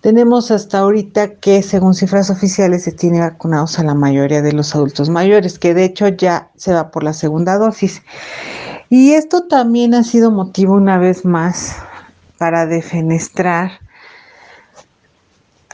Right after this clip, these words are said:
eh, eh, tanto los esfuerzos del gobierno federal, bueno, y también de los gobiernos locales, para lograr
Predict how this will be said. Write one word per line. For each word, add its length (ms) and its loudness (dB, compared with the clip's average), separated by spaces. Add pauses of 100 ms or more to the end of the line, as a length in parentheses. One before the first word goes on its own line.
(100)
eh, 440 0 (680)
eh, 300 2
tanto 640 0
los 240 0
esfuerzos 1080 -2
del 200 2
gobierno 520 0
federal, 760 0
bueno, 200 -2
y 40 -2
también 260 -2
de 100 2
los 140 2
gobiernos 420 -2
locales, 640 -6 (1080)
para 380 -2
lograr 500 -2